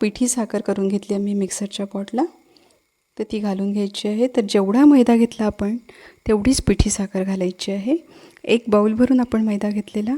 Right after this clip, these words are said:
एक बाउल भरूनच आपल्याला पिठी साखर घालायची आहे. एकदम छान असं पीठ करून घेतलेलं आहे, घालून घ्यायचं.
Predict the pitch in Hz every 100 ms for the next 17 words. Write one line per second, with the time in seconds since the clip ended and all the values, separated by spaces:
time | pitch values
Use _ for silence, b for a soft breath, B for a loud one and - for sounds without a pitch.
0 | - _ _ 202 202 208 202 208 208 208
1 | 226 - - 202 226 - 220 214 214 202
2 | 196 196 190 196 - 208 208 302 339 b
3 | b b b b b b _ _ _ _
4 | _ - 202 233 262 262 226 226 233 233
5 | 247 294 - 220 - 220 208 202 202 -
6 | 196 202 208 240 339 _ _ _ _ _
7 | _ _ _ _ _ _ _ _ _ _
8 | _ _ _ _ _ _ _ - 214 208
9 | 202 202 202 196